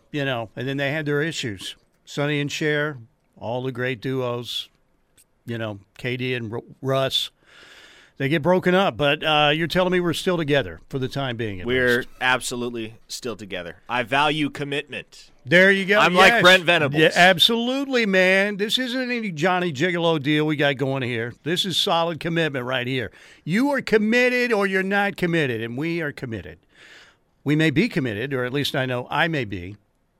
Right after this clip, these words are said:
Speaker 1: you know, like, to a padded cell down the road. But anyway, welcome in, everybody. Hope you had a good weekend.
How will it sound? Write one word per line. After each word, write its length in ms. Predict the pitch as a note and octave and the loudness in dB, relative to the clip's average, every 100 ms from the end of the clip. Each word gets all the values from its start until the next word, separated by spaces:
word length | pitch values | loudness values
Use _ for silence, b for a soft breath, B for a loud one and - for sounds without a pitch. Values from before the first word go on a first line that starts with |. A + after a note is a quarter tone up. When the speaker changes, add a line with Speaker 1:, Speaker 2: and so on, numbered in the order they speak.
| _ | _
Speaker 1:
you 100 | - | -10
know, 140 | A#2 G#2+ | -8 -8
like, 220 | G#2+ A2 | -10 -10
to 140 | C#3 | -8
a 60 | A#2 | -8
padded 420 | - B2+ A#2 G2 | -6 -4 -4 -6
cell 440 | - G3+ F#3 G#2+ G2+ | -6 -2 -2 -2 -4
down 220 | G#2 G2 | -8 -10
the 60 | |
road. 240 | F2+ F2+ G2 | -10 -10 -10
But 160 | B2 - - | -10 -10 -6
anyway, 300 | B3 B2 E2+ | -4 -4 -6
welcome 340 | D3 A#3 - | -2 -2 0
in, 80 | F#3 | -2
everybody. 400 | D3+ C3 B2 A#2+ | -2 -2 -2 -2
Hope 160 | B2+ D#3+ | -2 -2
you 60 | |
had 100 | D#3+ | -2
a 40 | C3 | 0
good 160 | C#3 | -2
weekend. 500 | C3+ C3 C#3+ B2+ A2 | -2 -4 -4 -6 -6